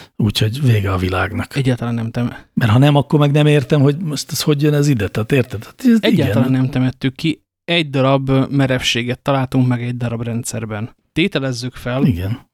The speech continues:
Speaker 2: hogy, ö, további merevségek kerülnek elő. Például a klímaváltozás okán. Ez a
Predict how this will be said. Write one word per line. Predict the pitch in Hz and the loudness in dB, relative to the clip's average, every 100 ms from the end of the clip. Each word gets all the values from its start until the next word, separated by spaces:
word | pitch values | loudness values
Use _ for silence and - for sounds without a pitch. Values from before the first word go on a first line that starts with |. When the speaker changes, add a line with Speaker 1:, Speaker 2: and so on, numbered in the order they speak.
| _ _ | _ _
Speaker 2:
hogy, | _ - 127 131 | _ -2 -2 0
ö, | 127 127 | -2 -2
további | - 143 127 | 0 0 2
merevségek | 127 127 120 - 120 120 | 0 0 -4 -4 -4 -6
kerülnek | - 120 110 113 123 | -6 -6 -6 -8 -10
elő. | 110 104 104 _ _ | -10 -10 -12 _ _
Például | 180 165 127 139 151 143 131 _ _ | -2 0 0 2 2 2 -2 _ _
a | - | -20
klímaváltozás | - - - 107 104 - 139 131 | -12 -10 -8 -10 -12 -10 -10 -10
okán. | 131 - 101 - _ - | -10 -12 -12 -14 _ -6
Ez | |
a | 139 | -2